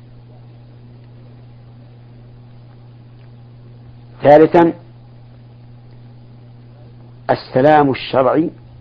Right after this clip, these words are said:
هو "السلام عليك" أو "سلام عليك"، وليس كما يفعله بعض الجهال:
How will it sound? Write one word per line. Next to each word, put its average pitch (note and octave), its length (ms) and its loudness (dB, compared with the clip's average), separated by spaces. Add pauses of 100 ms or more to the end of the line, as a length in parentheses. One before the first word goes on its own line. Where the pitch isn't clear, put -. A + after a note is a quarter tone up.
(1120)
هو D3 300 2
"السلام B2+ 500 -2
عليك" A#2+ 500 -4 (580)
أو C#3+ 140 4
"سلام B2 400 -8
عليك"، F2+ 260 -14 (3750)
وليس E3 340 2
كما C#3+ 280 0
يفعله A2+ 320 -2
بعض G#2+ 220 -2
الجهال: G#2 480 -6